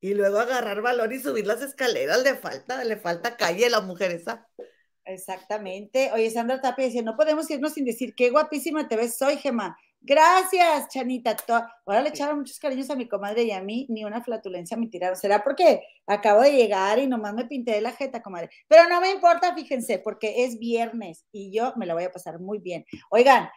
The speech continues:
Speaker 2: este,
Speaker 1: <laughs>
Speaker 2: comadrita.
Speaker 1: Gracias, muchas gracias.
Speaker 2: Muchas gracias, comadres. Sí, chulean a mi comadre, hagan de cuenta.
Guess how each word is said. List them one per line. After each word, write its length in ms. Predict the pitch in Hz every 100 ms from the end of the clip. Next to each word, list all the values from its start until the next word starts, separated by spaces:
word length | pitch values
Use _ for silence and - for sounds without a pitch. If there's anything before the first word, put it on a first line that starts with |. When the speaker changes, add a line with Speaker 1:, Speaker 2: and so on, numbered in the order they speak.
| _ - -
Speaker 2:
este, 520 | 233 226 226 - 240
Speaker 1:
<laughs> 140 | 240
Speaker 2:
comadrita. 560 | 247 226 233 226 240 202
Speaker 1:
Gracias, 640 | 220 247 262 262 220 -
muchas 240 | 214 214 254
gracias. 340 | 226 196 170 - _
Speaker 2:
Muchas 300 | 254 320 320
gracias, 380 | 277 277 302 302
comadres. 520 | 269 240 226 214 196 -
Sí, 260 | 226 208 -
chulean 260 | 214 202
a 60 | 220
mi 100 | 240
comadre, 360 | 214 175 175 190
hagan 160 | 202
de 80 | 190
cuenta. 240 | 175 156